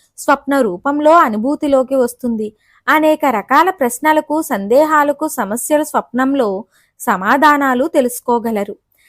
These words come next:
సాధన చేసేవారికి ప్రారంభ దశలో దేహరక్షణ, అష్టదిగ్బంధన విద్య మొదలగు విద్యలు గురువుల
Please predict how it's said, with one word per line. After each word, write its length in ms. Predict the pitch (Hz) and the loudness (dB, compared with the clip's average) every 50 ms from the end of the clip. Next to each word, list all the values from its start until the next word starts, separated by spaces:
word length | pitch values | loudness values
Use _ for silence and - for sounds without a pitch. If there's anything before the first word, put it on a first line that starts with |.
| _ _ - | _ _ -16
సాధన 440 | - - 240 196 196 190 226 320 427 453 | -10 -8 -6 -6 -4 -2 -2 -2 -2 -2
చేసేవారికి 760 | - 403 381 370 339 - 370 370 359 359 349 349 359 339 - 370 | -2 -2 -2 -2 -2 0 -2 0 2 2 2 2 0 -2 -6 -8
ప్రారంభ 520 | 370 302 247 196 185 208 262 311 320 330 339 330 | -6 -4 -4 -4 -2 -2 -2 0 2 2 2 2
దశలో 340 | 330 330 320 - 302 302 311 311 254 | 2 -2 -4 -2 -2 2 2 2 0
దేహరక్షణ, 720 | 214 - 190 208 214 285 294 294 285 285 - - 269 262 262 254 254 262 _ _ _ _ _ _ - - | 0 -4 -6 -4 -2 0 0 0 0 -4 -6 -6 -4 -4 -4 -4 -6 -8 _ _ _ _ _ _ -12 -12
అష్టదిగ్బంధన 960 | 185 - - - 302 330 302 269 214 202 202 214 277 277 269 262 269 262 262 269 | -10 -10 -6 -2 -2 -2 -2 -2 -8 -6 -6 -4 -2 -2 -2 -2 -2 -2 -2 -4
విద్య 480 | 254 254 247 214 202 - 254 247 247 247 | -4 -4 -6 -8 -4 -2 -2 0 0 0
మొదలగు 420 | 247 269 269 247 262 254 254 240 247 | -2 -2 -2 0 0 0 0 -2 -4
విద్యలు 480 | 202 185 170 175 180 302 320 320 277 226 220 233 - _ _ _ _ _ - | -6 -8 -10 -8 -4 -2 -2 0 0 -2 -2 -4 -6 _ _ _ _ _ -6
గురువుల 400 | 208 233 233 190 196 240 330 403 | -2 -2 0 0 0 0 0 0